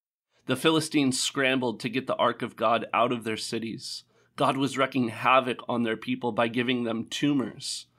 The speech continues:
Many commentators suggest that the tumors were actually anal hemorrhoids. I guess you could say that unrepentant idolatry is a pain in the rear. The hand of the Lord was heavy upon the idolaters, causing a deathly panic among them.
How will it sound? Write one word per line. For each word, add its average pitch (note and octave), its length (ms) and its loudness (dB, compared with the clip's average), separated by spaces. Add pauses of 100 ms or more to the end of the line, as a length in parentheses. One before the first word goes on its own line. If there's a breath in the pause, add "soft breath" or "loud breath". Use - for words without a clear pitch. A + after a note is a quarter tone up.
(340 soft breath)
Many C#3 260 4
commentators B2 680 2
suggest A#2+ 480 0
that A#2+ 140 -4
the A#2 100 -2
tumors B2 600 0 (320)
were B2+ 180 2
actually E3 720 2 (380 soft breath)
anal C3 340 4
hemorrhoids. A2+ 840 -2 (500)
I A#2+ 100 2
guess C3+ 260 2
you C3 80 0
could B2+ 180 -4
say B2+ 260 2
that A2+ 220 2
unrepentant B2 720 0
idolatry A2 640 0
is G#2+ 120 -6
a G#2 60 -2
pain A#2 300 -4
in A2 120 -2
the G#2+ 100 -4
rear. A2+ 420 -4 (640)
The B2 100 2
hand D3 260 6
of C3 120 0
the C3 80 0
Lord B2+ 320 4
was A#2+ 180 0
heavy C3+ 260 4
upon A#2+ 300 0
the A#2 140 2
idolaters, A2+ 760 0
causing C3+ 460 2
a A2 80 0
deathly C3 420 0
panic C3 460 -2
among A2+ 340 0
them. G#2+ 240 -8